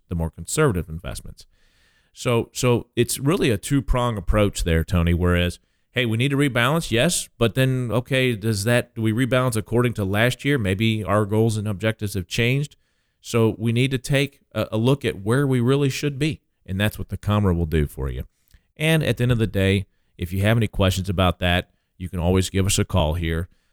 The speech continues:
five seven three, three three two, seven eight five five.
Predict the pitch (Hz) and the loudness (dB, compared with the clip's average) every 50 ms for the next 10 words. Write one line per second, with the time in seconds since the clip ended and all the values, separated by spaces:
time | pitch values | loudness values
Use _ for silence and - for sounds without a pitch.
0 | _ _ _ - 82 76 80 82 - 95 92 104 110 - 80 85 82 82 - - | _ _ _ -8 -4 -2 -2 0 0 0 0 0 0 0 2 2 2 4 2 2
1 | 80 80 80 - 104 104 101 - 104 95 85 87 87 - - _ _ _ _ _ | 0 0 0 2 0 0 0 2 2 2 2 2 0 -2 -6 _ _ _ _ _
2 | _ _ _ _ _ _ _ - - - 85 82 82 71 69 73 76 - _ _ | _ _ _ _ _ _ _ -10 -6 -4 -2 0 0 2 2 0 0 -2 _ _
3 | _ - - 64 60 58 - - 50 - - - | _ -2 0 0 0 0 -2 -4 -4 -6 -8 -12